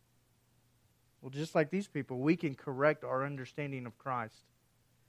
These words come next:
But we have to understand the warning issued. It's all me or all out. All Jesus or nothing.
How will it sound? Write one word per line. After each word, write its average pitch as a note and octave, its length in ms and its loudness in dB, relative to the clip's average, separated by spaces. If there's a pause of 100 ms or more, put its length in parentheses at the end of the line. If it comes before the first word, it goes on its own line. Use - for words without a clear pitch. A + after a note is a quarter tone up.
(260)
But C#3+ 60 -4
we C#3+ 120 6
have F3 220 12
to E3+ 80 2
understand D#3+ 560 0
the C3 80 2
warning C#3 480 0
issued. A#2+ 460 -14 (1160)
It's - 160 -8
all D#3+ 220 4
me F3+ 380 0 (120)
or B2 160 -4
all C3+ 220 4
out. C3+ 340 0 (2250)
All C3+ 220 -2
Jesus B2+ 680 -8 (560)
or B2 100 -14
nothing. A#2 440 -8